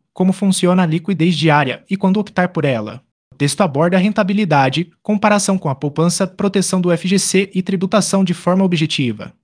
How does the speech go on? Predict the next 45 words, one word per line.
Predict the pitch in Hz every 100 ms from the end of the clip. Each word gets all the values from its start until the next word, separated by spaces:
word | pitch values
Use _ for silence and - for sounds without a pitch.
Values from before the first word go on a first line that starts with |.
| _ _
Recebe | 135 151 156
passos | 175 180 170 185 156
simples | - 180 180
para | - 180 185
abrir | 151 156
conta, | 156 190 220 214 202 _
aplicar | 165 175 175 160 156 160
e | 180
fazer | 208 190 190
o |
resgate | 147 165 156 165 170
rápido, | 170 147 160 131 135 _
além | 143 123
de | 120
dicas | 120 135 151 151
para | 180
escolher | 185 - 185 160 180
os | 185
melhores | 190 151 185 190
papéis | - 202 156 147 151 -
e | 185 190
evitar | 185 185 190
custos. | 185 160 123 - - - - _ _ _ _
Além | 120 123
disso, | 135 131 - - _ _
você | - 156 170
pode | - 165
explorar | 196 - 190 175 196
conteúdos | 214 208 214 180 170
sobre | - 175 160
C | 165
D | 165
B | 165
S | 156 156
com | 190 185 175
F | 180
G | 180
C | 170 - 185 185
e | 180 165
alto | 180 185
rendimento | 147 160 165 160 170 170
para | 170 180
entender | 185 190 196 160
ainda | 185 208 226
mais | 170 165 175